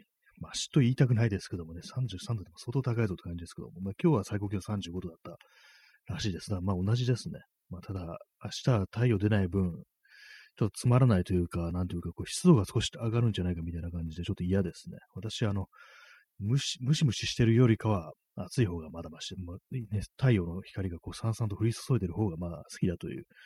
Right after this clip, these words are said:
そういう人間なんで、なんか明日ちょっと嫌だな、なんていう気持ちになってますね。で、明後日、あの、曇り時々雷みたいな、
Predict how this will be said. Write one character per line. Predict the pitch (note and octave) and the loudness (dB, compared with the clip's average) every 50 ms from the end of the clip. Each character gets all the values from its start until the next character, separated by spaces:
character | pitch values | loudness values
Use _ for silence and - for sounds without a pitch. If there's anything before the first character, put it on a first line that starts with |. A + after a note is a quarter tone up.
| - - - - - - - - _ | -20 -20 -20 -20 -20 -20 -20 -20 _
そ | - - G#2 | -4 0 0
う | G2+ | 2
い | G2 | 2
う | |
人 | F#2+ F#2+ G2 | 2 0 0
間 | G2+ G2 | 0 0
な | G2 F#2+ F2 | 0 -2 -2
ん | |
で、 | E2 D#2 | -4 -6
な | D2+ E2+ | -6 -8
ん | F2+ | -8
か | - | -8
明 | E2 - | -8 -10
日 | - | -6
ち | - | -4
ょ | G2+ | -4
っ | F#2+ | -4
と | - G2 _ - E2 - _ | -4 -6 _ -6 -8 -6 _
嫌 | - A2+ G#2+ | 0 0 0
だ | G2 F#2 F2+ | 0 -2 -4
な、 | F2+ F2+ F2 | -6 -6 -8
な | E2 E2 | -8 -10
ん | E2 | -12
て | - F2 | -10 -10
い | E2+ E2 E2 | -8 -8 -8
う | - - _ _ - - - - - - - - _ _ | -8 -10 _ _ -20 -20 -20 -20 -20 -20 -20 -20 _ _
気 | - - | -8 -6
持 | G2+ F#2+ | -6 -4
ち | - | -4
に | G2 | -4
な | F#2 F#2 | -6 -6
っ | |
て | - - | -8 -10
ま | F2 - | -16 -16
す | - - F2 | -16 -16 -14
ね。 | E2 E2 E2+ D#2+ - _ _ _ _ _ _ _ _ _ _ _ _ _ _ _ _ _ _ _ _ _ _ _ _ _ _ _ _ _ _ _ _ | -14 -12 -14 -16 -18 _ _ _ _ _ _ _ _ _ _ _ _ _ _ _ _ _ _ _ _ _ _ _ _ _ _ _ _ _ _ _ _
で、 | - F#2+ | -8 -4
明 | F#2 | -4
後 | G#2 - - D#3 - _ _ | -4 0 0 -2 -2 _ _
日、 | - F2 E2 D2 - - _ _ _ _ _ | -6 -6 -6 -8 -14 -16 _ _ _ _ _
あ | - E2+ F2 | -14 -12 -10
の、 | E2+ E2 E2 F2 F2 F2+ _ | -10 -8 -8 -8 -8 -10 _
曇 | - - A2 B2 C#3+ | -4 0 4 4 4
り | C#3 | 4
時 | - G#2+ G2 | 2 0 -2
々 | G2 F#2+ - - F#2+ | -2 -4 -2 -6 -6
雷 | - G#2 G#2 A2+ A2 A2+ G#2 F2+ | -2 0 0 2 4 4 2 0
み | D#2 | -2
た | D#2 E2+ | -6 -10
い | E2 D#2+ | -12 -12
な、 | D#2+ E2 | -14 -16